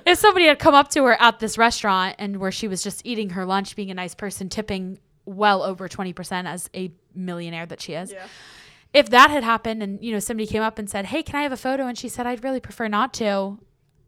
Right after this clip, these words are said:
Speaker 1: I wouldn't think she would be wrong for that.
Speaker 2: Yeah.
Speaker 1: But, like, no.
Speaker 2: What
Speaker 1: Tip
Speaker 2: about
Speaker 1: your fucking waiters or don't go out to eat.
Speaker 2: <laughs> What about,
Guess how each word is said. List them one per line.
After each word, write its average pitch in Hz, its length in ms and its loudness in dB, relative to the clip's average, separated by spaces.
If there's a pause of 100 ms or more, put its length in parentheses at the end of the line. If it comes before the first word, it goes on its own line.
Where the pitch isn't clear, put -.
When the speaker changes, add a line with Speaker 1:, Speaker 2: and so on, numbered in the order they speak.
(140)
Speaker 1:
I 220 180 10
wouldn't 226 220 2
think 226 120 -2
she 247 120 -8
would 214 100 -4
be 208 80 -4
wrong 202 300 4
for - 120 -14
that. 165 420 0
Speaker 2:
Yeah. 208 140 -18 (300)
Speaker 1:
But, 165 120 -2
like, 185 400 -2
no. 135 280 -10 (320)
Speaker 2:
What - 100 -12
Speaker 1:
Tip 247 120 4
Speaker 2:
about 277 60 0
Speaker 1:
your 269 100 -2
fucking 214 480 0
waiters 190 420 -4
or 220 120 -8
don't 180 220 -6
go 185 80 -8
out 165 140 -4
to - 80 -16
eat. 170 260 -16 (540)
Speaker 2:
<laughs> - 480 -10
What 269 140 -12
about, 277 400 -2